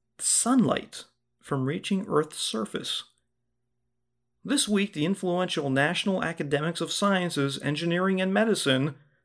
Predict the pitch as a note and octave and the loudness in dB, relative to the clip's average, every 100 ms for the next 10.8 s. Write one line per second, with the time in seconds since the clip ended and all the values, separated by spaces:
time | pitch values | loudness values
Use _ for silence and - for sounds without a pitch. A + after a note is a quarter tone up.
0 | _ _ _ _ - A3+ B3+ D#4 B3 G3+ | _ _ _ _ -6 -2 0 0 0 2
1 | G#3 - D3+ D3 F3+ A3 A3 A#3+ F3 F3+ | 2 0 0 0 0 -2 0 2 2 0
2 | - D4+ B3+ B3 F#3+ F#3 G3+ E3+ F#3+ G3+ | 0 2 2 4 4 4 0 0 -2 2
3 | C#3+ C3 - - _ _ _ - - C#3 | 4 4 2 -8 _ _ _ -10 -4 -2
4 | C3 B2 C#3 - C3+ G3+ A#3+ B3+ C4 G#3 | 0 -2 -6 -4 0 2 4 2 0 0
5 | C#4+ C4+ E3+ C#3+ E3+ D#3+ - F3+ F#3 F3 | 2 4 4 4 2 0 2 2 0 -2
6 | F#3 F#3 A3+ A3 A3 _ - C3+ D3 G#3+ | -2 0 0 -2 -6 _ -14 -10 -4 -2
7 | C4+ - G#3 G#3 G3+ G#3+ F#3 C3 C3+ D3+ | 0 0 2 4 4 4 4 4 4 0
8 | - _ _ _ _ _ _ _ _ - | -10 _ _ _ _ _ _ _ _ -16
9 | - - A3+ A#3 G#3+ B3 B3 - E3+ E3+ | -10 -4 -2 0 0 0 0 0 -2 -2
10 | - F3+ F#3+ G3 A3 D3 C#3+ A#2 | -4 -2 0 2 2 2 -2 -4